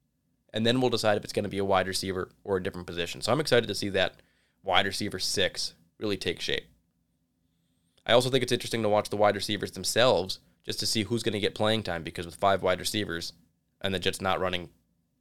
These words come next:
very many five wide receiver sets in the past,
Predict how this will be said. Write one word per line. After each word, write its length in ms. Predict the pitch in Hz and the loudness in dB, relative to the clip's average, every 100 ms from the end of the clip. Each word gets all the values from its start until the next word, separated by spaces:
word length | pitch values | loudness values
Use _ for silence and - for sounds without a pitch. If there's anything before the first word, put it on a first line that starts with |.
| - | -10
very 280 | 95 98 95 | 0 0 2
many 200 | 92 87 | -2 -2
five 280 | - 95 | 0 2
wide 160 | 92 92 | 2 -2
receiver 280 | 90 92 85 | -2 -8 -8
sets 300 | - 131 - | 0 0 0
in 60 | |
the 60 | 87 | -6
past, 400 | - 85 78 - | -2 -2 -2 -6